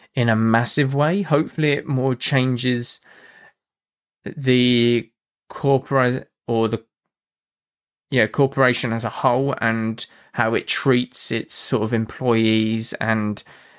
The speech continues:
it gives the employees more freedom to be creative in the games that they le-, that they love. Loads of people at Blizzard have been shut down from, from their ideas because they wanted to push World of Warcraft in a different way,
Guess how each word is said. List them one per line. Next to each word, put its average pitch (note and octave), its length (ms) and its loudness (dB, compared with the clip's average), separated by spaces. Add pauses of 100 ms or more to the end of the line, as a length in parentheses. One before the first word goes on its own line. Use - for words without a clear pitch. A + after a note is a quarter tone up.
(120)
it - 220 -4
gives C#3 240 2
the - 160 -2
employees A#2+ 680 0
more A#2 160 0
freedom B2 720 0
to - 80 -4
be A2 160 -2
creative A#2 840 -2
in A2 140 -2
the G#2+ 60 -2
games A2+ 320 -2
that - 100 -8
they G#2 80 -2
le-, G#2+ 220 -4 (260)
that - 160 -4
they A2 120 -2
love. A#2 400 0 (320)
Loads D#3+ 280 2
of D#3+ 80 -2
people D3 500 0
at C#3+ 260 -2 (120)
Blizzard C3+ 680 0 (540)
have C#3 180 0
been B2+ 140 0
shut - 400 0
down B2+ 500 0 (280)
from, C3 720 -2 (140)
from C#3 380 0
their A#2 180 4
ideas A#2 680 2
because A#2+ 380 -4
they A#2+ 140 0
wanted A#2 240 -2
to G#2+ 80 -6
push - 400 -2
World A2+ 180 0
of A2 60 -4
Warcraft A#2 420 -2
in A2+ 80 -10
a G#2+ 60 -12
different G#2+ 340 -6
way, B2 460 0